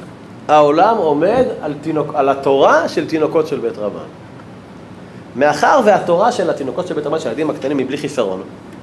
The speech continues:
<coughs> היא שלמה. למה? כי אין להם חטא, הם לפני בר מצווה. ולכן העולם עומד דווקא על תורתם שהיא תורה טהורה.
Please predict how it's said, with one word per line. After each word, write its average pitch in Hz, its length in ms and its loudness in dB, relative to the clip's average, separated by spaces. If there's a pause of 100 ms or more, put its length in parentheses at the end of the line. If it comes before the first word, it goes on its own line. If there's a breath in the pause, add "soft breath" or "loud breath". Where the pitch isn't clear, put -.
(140)
<coughs> - 1000 -6
היא 139 80 -2
שלמה. 175 340 2
למה? 131 280 4 (1120)
כי 165 120 2
אין 175 80 6
להם 196 160 2
חטא, - 320 -4 (340)
הם 120 80 -8
לפני 165 220 -6
בר 180 120 -2
מצווה. 175 320 -8 (200)
ולכן 165 380 -2
העולם 151 360 4
עומד 160 300 2
דווקא 190 300 4
על 156 100 4
תורתם 151 480 2
שהיא 147 200 -8
תורה 151 320 4 (120)
טהורה. 147 360 4